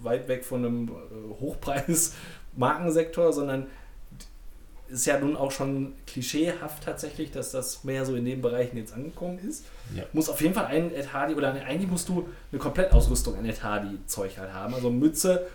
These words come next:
Speaker 1: Shirt und, ähm, vielleicht noch Schuhe dazu oder so. Das muss also komplett overmerged
Speaker 2: Mhm.
Speaker 1: in dem Sinne sein. Ähm, oder man muss halt generell möglichst verlottert rumlaufen. Also, dass halt man sich so gar keine Mühe gibt. Es gibt ja wenig Assis, die dann normal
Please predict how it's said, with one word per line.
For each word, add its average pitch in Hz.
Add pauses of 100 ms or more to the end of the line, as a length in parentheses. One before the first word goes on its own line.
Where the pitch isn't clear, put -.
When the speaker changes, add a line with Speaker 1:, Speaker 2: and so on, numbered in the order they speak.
(100)
Speaker 1:
Shirt 160 (320)
und, 160
ähm, 147 (280)
vielleicht 135
noch 131
Schuhe 123
dazu 104
oder 98
so. 95
Das 95
muss 127
also 120
komplett 127
overmerged 104
Speaker 2:
Mhm. 107
Speaker 1:
in 107
dem 107
Sinne 110
sein. 131 (800)
Ähm, 117 (920)
oder 165
man 175
muss 180
halt 165
generell 170
möglichst 170
verlottert 156
rumlaufen. 107 (100)
Also, 113 (320)
dass 120
halt 135
man 131
sich 135
so 131
gar 131
keine 107
Mühe 107
gibt. 101 (300)
Es -
gibt 139
ja 120
wenig 147
Assis, 147
die 127
dann 127
normal 123